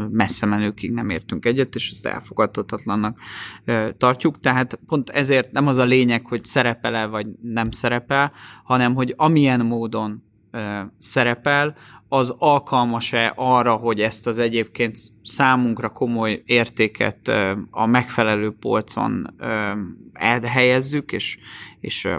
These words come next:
iránytűként használjuk a következő időszakban is, vagy arra szolgál, hogy olyan mechanizmusok támogatják, amelyek nem objektívek, hanem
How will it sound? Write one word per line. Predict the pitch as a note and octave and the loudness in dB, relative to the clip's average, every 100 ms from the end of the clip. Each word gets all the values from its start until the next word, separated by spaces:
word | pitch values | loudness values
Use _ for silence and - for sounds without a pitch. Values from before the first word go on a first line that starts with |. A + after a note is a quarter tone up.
| - | -2
iránytűként | C#3+ C3+ A2 A2 A2 - G2 G2+ | 2 2 2 -2 -8 -6 -6 -4
használjuk | A2 - F#2+ F#2+ | -6 -4 -4 -6
a | - | -12
következő | - A2 G2 - F#2+ G#2 | -8 -6 -6 -6 -6 0
időszakban | B2+ D#3 D#3+ - D3 D#3 F3 | 0 2 2 2 0 2 0
is, | E3 - - - | 0 -6 -14 -6
vagy | C3 D3+ F3 F3 | 2 4 4 2
arra | - C#3 A#2+ | 2 2 2
szolgál, | A2+ - C3 C#3 C#3+ | -2 0 0 2 2
hogy | C#3 C3+ | 2 2
olyan | C3+ A2+ | 4 4
mechanizmusok | A#2+ A#2+ A2+ A2 G#2+ A2+ - G2+ | 2 2 0 -2 -4 -8 -8 -4
támogatják, | C3 C3 C#3 C#3 C3+ C3+ - | 0 0 2 0 0 -2 0
amelyek | B2+ B2 | 2 2
nem | B2+ G2+ | 2 2
objektívek, | A2+ C3+ B2+ - C3 C3 C3 B2+ | 2 2 0 0 -2 2 0 0
hanem | B2 B2 B2 | 0 0 0